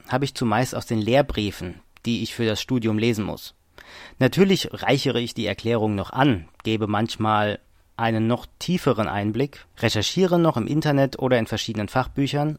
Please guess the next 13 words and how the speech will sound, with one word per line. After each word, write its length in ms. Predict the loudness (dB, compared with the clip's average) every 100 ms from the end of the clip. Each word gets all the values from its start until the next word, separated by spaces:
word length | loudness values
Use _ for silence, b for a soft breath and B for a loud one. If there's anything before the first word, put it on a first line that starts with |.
| -8
aber 180 | -6 -4
die 140 | -2
Lehrbriefe 720 | 2 2 2 0 -2 0 0 -2 _ -2
geben 380 | 0 2 0 0
einen 300 | -2 -2 0
wirklich 340 | -2 -2 -6
guten 280 | -4 -4 -2
Grundstock 520 | 0 0 0 -2 -4
zu 80 | -4
jedem 240 | -2 0
Marketingbegriff. 880 | 2 0 -2 -12 -12 -12 -14 -14 -16 _ _ B B B B B
Vielen 340 | 0 6 8 8
Dank 340 | 6 4